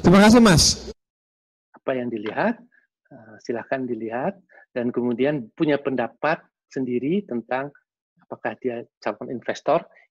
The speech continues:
Speaker 2: yang akan terlibat atau tertarik atau menunggu, wait and see atau tidak tertarik dan seterusnya, eh, silakan disimpulkan di kepala dulu.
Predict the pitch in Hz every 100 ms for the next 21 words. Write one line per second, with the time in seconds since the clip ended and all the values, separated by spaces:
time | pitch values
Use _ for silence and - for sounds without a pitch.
0 | - 123 113 120 113 _ 113 110 113 113
1 | _ 123 107 107 131 165 _ _ - 117
2 | - 117 - 110 107 190 - - - 117
3 | 117 117 _ _ _ _ _ _ _ -
4 | 113 120 123 180 208 202 _ _ 123 120
5 | 123 110 110 - 170 127 - 110 117 107
6 | - - 101 113 160 107 98 - - -
7 | 170 _ _ - 135 127 127 123 - 127
8 | 110 143 120 123 120 120 113 113 - 110
9 | 107 110 156 254